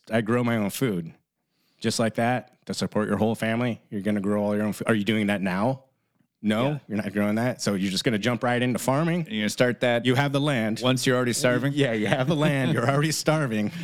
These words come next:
Speaker 1: <laughs> right? And you're gonna support enough food from a garden all year long to support. Shut up. You don't know what you're talking about. <laughs>
Speaker 2: Well, we can hunt too.
Speaker 1: Yeah. So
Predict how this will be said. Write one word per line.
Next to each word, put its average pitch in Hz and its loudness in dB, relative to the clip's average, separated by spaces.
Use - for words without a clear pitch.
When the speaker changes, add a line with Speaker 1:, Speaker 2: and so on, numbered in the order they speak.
Speaker 1:
<laughs> - 0
right? 135 -2
And 131 2
you're 139 2
gonna 143 0
support 127 -2
enough 117 0
food 135 -2
from 131 -2
a 120 -2
garden 123 0
all 143 0
year 180 0
long 156 -2
to 104 -4
support. 107 -4
Shut - 0
up. 101 -6
You - 0
don't 208 4
know 147 2
what 151 0
you're 147 -2
talking 117 -2
about. 90 -2
<laughs> - -6
Speaker 2:
Well, 110 4
we 101 2
can 95 -2
hunt 92 -2
too. 82 -8
Speaker 1:
Yeah. 98 0
So 143 2